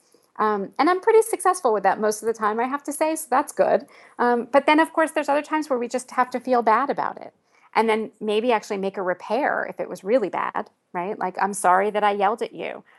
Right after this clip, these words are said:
I was really my, my kid knows the terms emotion mind and wise mind. Like, "I was really an emotion mind, and I'm sorry that I did that." And that's sometimes the best we can do.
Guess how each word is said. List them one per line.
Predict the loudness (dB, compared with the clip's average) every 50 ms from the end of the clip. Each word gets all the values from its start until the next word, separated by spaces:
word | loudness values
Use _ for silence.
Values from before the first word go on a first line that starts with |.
| _ -10 _
I | -2 0 0
was | 0 -2 -4 -6
really | -8 -10 -6 -4 -4 -4 -4 -4 -4 -4 -4 -4 -6 -8 _ _ _ _ _ _ _ _ -12 -8 -2
my, | 2 2 2 4
my | 2 2 2 2
kid | 2 2 0 -2 -2
knows | -2 -4 -4 -4 -6 -8
the | -10 -12 -12
terms | _ -6 -2 0 0 0 -2 -4
emotion | -8 -8 -6 -6 -6 -8 -8 -10 -8 -6
mind | -6 -6 -6 -6 -8
and | -8 -4
wise | -2 0 0 0 -2
mind. | -4 -4 -4 -4
Like, | -4 -4 0 2
"I | 2 2
was | 2 0 -2
really | -2 0 0 2 2 0
an | 0
emotion | -2 0 0 -2 -2 -2 -4 -6 -6 -4
mind, | -4 -4 -4 -6 -8 -8 -6
and | -6 -4 -4
I'm | -4 -4
sorry | 0 2 4 4 4 4 2
that | 0 -2 -2
I | -4 -4
did | -4 -4 -4 -2
that." | -2 -2 -2 -2 -6 -10 _ _ _ _ _ _ _ _ _ _ 2
And | 2 4 4 2 0 -2 -6 -10 -16 _ -20 _ _ _ _ -2
that's | 0 0 0 -2 -6
sometimes | -6 -6 -6 -6 -8 -10 -10 -10 -10
the | -10 -8
best | -6 -6 -8 -8 -10 -14 -14
we | -14
can | -12 -12 -12 -10
do. | -8 -8 -10 -10